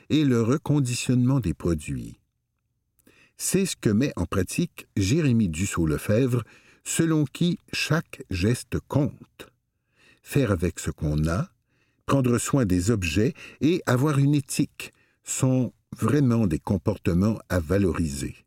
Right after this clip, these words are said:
croit l'architecte, lauréate l'an dernier d'une bourse résidence de la Fondation Grantham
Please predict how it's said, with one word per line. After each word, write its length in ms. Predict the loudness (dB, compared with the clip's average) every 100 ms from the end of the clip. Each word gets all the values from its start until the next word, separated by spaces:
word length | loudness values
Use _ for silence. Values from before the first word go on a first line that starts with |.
| _ _ _ _ -4
croit 220 | 0 2
l'architecte, 840 | 0 -2 -4 -4 -2 -4 -8 -20 -20 -20 _
lauréate 560 | 0 2 2 2 0 0
l'an 160 | 2 2
dernier 480 | 2 2 2 0 -2 -12 _
d'une 280 | -2 2 2
bourse 360 | 2 -2 0 0
résidence 680 | 2 2 2 2 2 2 0
de 80 | 0
la 140 | 0
Fondation 680 | 0 0 2 0 -2 -4 -4
Grantham 640 | 0 0 2 0 2 2